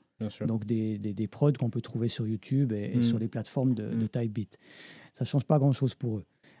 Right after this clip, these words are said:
Speaker 2: Euh, maintenant, je pense que, clairement, comme on le voit dans le graphisme, euh, les graphistes voyaient aussi ça comme leur ennemi, l'I A,
Speaker 1: Mhm.
Speaker 2: et ils sont en
Speaker 1: Mhm.
Speaker 2: train de se rendre compte qu'en fait, ça va être un allié.
Speaker 1: Ouais.
Speaker 2: Et, et pour le, le, le, pour moi, c'est, ça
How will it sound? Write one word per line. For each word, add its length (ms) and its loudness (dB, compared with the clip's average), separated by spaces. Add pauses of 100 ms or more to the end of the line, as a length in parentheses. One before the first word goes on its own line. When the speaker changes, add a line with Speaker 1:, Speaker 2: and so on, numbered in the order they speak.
(160)
Speaker 2:
Euh, 520 4 (880)
maintenant, 480 6 (400)
je 140 -10
pense 360 6
que, 320 6 (440)
clairement, 520 8
comme 220 6
on 80 8
le 80 8
voit 180 6
dans 120 2
le 40 2
graphisme, 600 2 (640)
euh, 580 2
les 240 4
graphistes 400 4
voyaient 160 4
aussi 240 0
ça 220 2
comme 160 2
leur 140 2
ennemi, 340 4 (380)
l'I 200 2
A, 120 0
Speaker 1:
Mhm. 120 -4 (320)
Speaker 2:
et 60 -2
ils 40 0
sont 100 4
en 20 4
Speaker 1:
Mhm. 40 2
Speaker 2:
train 120 2
de 40 -4
se 80 -2
rendre 180 4
compte 160 2
qu'en 100 2
fait, 200 0
ça 120 0
va 100 0
être 140 -4
un 100 0
allié. 320 -2 (340)
Speaker 1:
Ouais. 80 -10 (360)
Speaker 2:
Et, 580 2
et 60 0
pour 280 4
le, 280 4
le, 360 2
le, 240 0
pour 140 -6
moi, 140 4
c'est, 240 -2
ça 220 -6